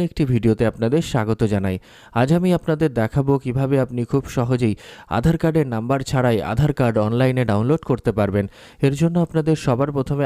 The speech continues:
আধার কার্ডের নাম্বার অনলাইনে বের করতে হবে, তারপর আপনি আধার কার্ডটি ডাউনলোড করতে পারবেন। এটা কিভাবে করবেন সেটাই আজ আমি এই ভিডিওতে দেখাবো। এর জন্য আপনাদের পুরো ভিডিওটা দেখতে হবে। ভিডিও শুরু করার আগে যদি আপনি এখনও আমার চ্যানেলটি সাবস্ক্রাইব না করে থাকেন, তাহলে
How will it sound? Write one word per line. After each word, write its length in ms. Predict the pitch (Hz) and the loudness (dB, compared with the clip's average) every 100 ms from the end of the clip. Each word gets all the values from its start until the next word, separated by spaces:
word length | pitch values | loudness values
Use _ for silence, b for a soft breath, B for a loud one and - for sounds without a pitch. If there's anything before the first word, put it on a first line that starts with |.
| 107 | -2
আধার 180 | 117 139 | -2 0
কার্ডের 240 | 139 139 135 | 0 -2 -2
নাম্বার 240 | 123 127 123 110 | -2 -2 0 0
অনলাইনে 340 | 123 131 135 113 | 0 0 0 0
বের 120 | 113 131 | 0 0
করতে 220 | 127 139 131 | 0 2 2
হবে, 160 | 127 127 B B - | 2 -2 B B -2
তারপর 280 | 131 - 175 160 | -2 0 -2 -2
আপনি 160 | 143 120 | -2 -4
আধার 180 | 107 127 127 | -2 -2 0
কার্ডটি 220 | 123 156 135 | 0 0 0
ডাউনলোড 300 | 120 147 - | 2 0 0
করতে 200 | 135 117 107 | -2 -2 -2
পারবেন। 260 | 104 98 104 B B B B 147 | 0 0 -2 B B B B -2
এটা 140 | 175 175 | -2 0
কিভাবে 300 | 156 160 156 147 | 2 2 2 0
করবেন 260 | 139 147 139 | 0 -2 -2
সেটাই 260 | 135 147 151 135 | -4 -2 0 0
আজ 60 | 131 | 0
আমি 120 | 139 143 | 0 0
এই 60 | 123 | 2
ভিডিওতে 320 | 127 139 156 190 123 | 2 2 2 0 0
দেখাবো। 320 | - 113 104 - B B 143 | 0 0 0 -2 B B -2
এর 80 | 143 | 0
জন্য 140 | 170 175 160 | 0 0 -2
আপনাদের 300 | 151 147 147 | -2 0 0
পুরো 160 | 143 139 143 | 2 2 2
ভিডিওটা 340 | 139 135 131 131 | 2 2 2 0
দেখতে 220 | 123 - 131 | -2 0 0
হবে। 180 | 127 127 131 b b | 2 0 -2 b b
ভিডিও 220 | 127 131 135 123 | 0 4 2 2
শুরু 140 | 160 185 | 0 2
করার 220 | 185 175 165 | 2 2 2
আগে 140 | 156 135 | 0 0
যদি 160 | 113 117 110 | 0 2 0
আপনি 160 | 113 110 | 0 -2
এখনও 240 | 107 156 180 160 | 0 0 0 0
আমার 140 | 143 | 0
চ্যানেলটি 360 | 127 113 113 110 110 | 0 0 0 0 0
সাবস্ক্রাইব 400 | 101 - 110 101 113 | -4 -2 0 0 0
না 60 | 117 147 | -2 0
করে 140 | 156 151 | -2 -2
থাকেন, 220 | 139 147 135 B B - | -4 -4 -6 B B -4
তাহলে 240 | 120 123 | 0 2